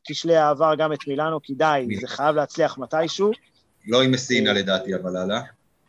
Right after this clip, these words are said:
Speaker 2: לא, דווקא
Speaker 1: אה,
Speaker 2: מסינה, מאמן כזה. עם סגל כזה, הצלבה תהיה. הצלבה,
Speaker 3: מסינה.
Speaker 2: לא מדבר יותר
Speaker 3: אבל
Speaker 2: מזה.
Speaker 3: אתה מדבר על
Speaker 1: כן.
Speaker 3: המס-, על מסינה של פעם. זה לא מסינה של פעם.
Speaker 1: לא, מסינה של פעם שווה מקום אחד, שתיים, שלוש.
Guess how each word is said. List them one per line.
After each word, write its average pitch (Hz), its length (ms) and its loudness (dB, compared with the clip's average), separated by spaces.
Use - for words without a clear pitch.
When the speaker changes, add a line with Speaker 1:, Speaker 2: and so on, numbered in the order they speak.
Speaker 2:
לא, 71 560 -10
דווקא 107 340 -4
Speaker 1:
אה, 90 180 0
Speaker 2:
מסינה, 123 360 -2
מאמן 87 340 -6
כזה. 101 360 -4
עם 107 140 -4
סגל 147 320 2
כזה, 123 280 2
הצלבה 113 380 0
תהיה. 90 400 -2
הצלבה, 135 260 0
Speaker 3:
מסינה. 123 180 2
Speaker 2:
לא 120 120 2
מדבר 127 240 2
יותר 107 300 0
Speaker 3:
אבל 95 180 0
Speaker 2:
מזה. 147 100 4
Speaker 3:
אתה 143 100 4
מדבר 135 360 0
על 135 100 4
Speaker 1:
כן. - 40 6
Speaker 3:
המס-, 131 340 0
על 110 60 -6
מסינה 131 340 -6
של 120 200 -12
פעם. 131 240 -2
זה 107 60 -2
לא 151 120 0
מסינה 127 300 -6
של 92 120 -16
פעם. 82 420 -18
Speaker 1:
לא, 160 280 4
מסינה 208 420 0
של 156 200 0
פעם 208 300 -4
שווה 147 340 -2
מקום 170 340 -2
אחד, 160 240 -2
שתיים, 156 280 -4
שלוש. 160 500 -4